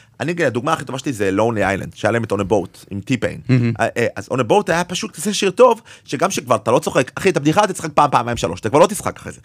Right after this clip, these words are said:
Speaker 1: אבל כשנגמר, השיר טוב, וזה מה שאני מנסה לעשות, אני משאיר מוזיקה טובה. אממה, כשרואים את זה, ורואים קליפ מצחיק, ורואים אותי מרים לחיים, וצוחק על הכלה שהיא זונה, סליחה שאני אומר, <laughs> אז כאילו, אז הם לא מבינים שבהופעה יהיה להם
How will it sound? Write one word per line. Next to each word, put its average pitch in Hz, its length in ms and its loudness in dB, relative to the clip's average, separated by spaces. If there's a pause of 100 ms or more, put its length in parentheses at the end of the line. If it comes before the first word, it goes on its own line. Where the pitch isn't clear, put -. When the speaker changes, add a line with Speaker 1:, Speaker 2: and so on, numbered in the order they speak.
(300)
Speaker 1:
אבל 110 220 2
כשנגמר, 120 500 4
השיר - 260 -4
טוב, 95 240 -2
וזה 113 160 -2
מה 233 80 -2
שאני 143 220 0
מנסה 131 260 -2
לעשות, 117 280 0
אני 98 80 -8
משאיר 98 280 -2
מוזיקה 147 320 -2
טובה. 165 280 2 (400)
אממה, 240 400 -2 (140)
כשרואים 139 460 0
את 110 60 -6
זה, 117 140 -2
ורואים 113 220 -4
קליפ 147 220 -6
מצחיק, 127 380 -4
ורואים 113 240 -2
אותי 151 140 -2
מרים 143 260 -2
לחיים, 139 320 0
וצוחק - 320 -6
על 131 80 0
הכלה 120 280 0
שהיא 120 180 -4
זונה, 107 260 -2
סליחה 113 320 4
שאני 135 180 4
אומר, 101 280 0 (200)
<laughs> 165 220 -10
אז 127 140 -2
כאילו, 147 400 2 (120)
אז 131 100 -4 (100)
הם 139 100 -4
לא 165 160 2
מבינים 185 400 -2
שבהופעה 123 540 0
יהיה 151 120 2
להם 143 200 0